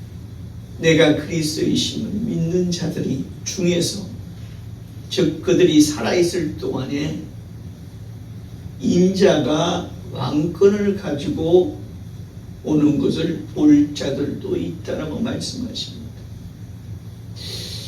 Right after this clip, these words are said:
인자라는 말씀, 이 말은 바로 예수님 스스로를 가리키는 말씀이죠. 인자라는 말은 말 그대로 풀면 사람의 아들이란 뜻인데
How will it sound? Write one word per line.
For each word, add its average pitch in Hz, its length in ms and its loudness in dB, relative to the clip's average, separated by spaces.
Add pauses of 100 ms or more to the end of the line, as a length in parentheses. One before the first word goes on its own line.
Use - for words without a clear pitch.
(100)
인자라는 175 760 8
말씀, 147 520 2
이 285 200 4
말은 - 540 -2 (800)
바로 196 400 0 (160)
예수님 147 560 6
스스로를 180 1040 0 (720)
가리키는 151 600 -2
말씀이죠. 202 760 -2 (1400)
인자라는 156 680 6
말은 175 580 0 (100)
말 143 300 0
그대로 131 440 -2
풀면 - 420 0
사람의 - 680 -2
아들이란 - 560 -2
뜻인데 - 760 -4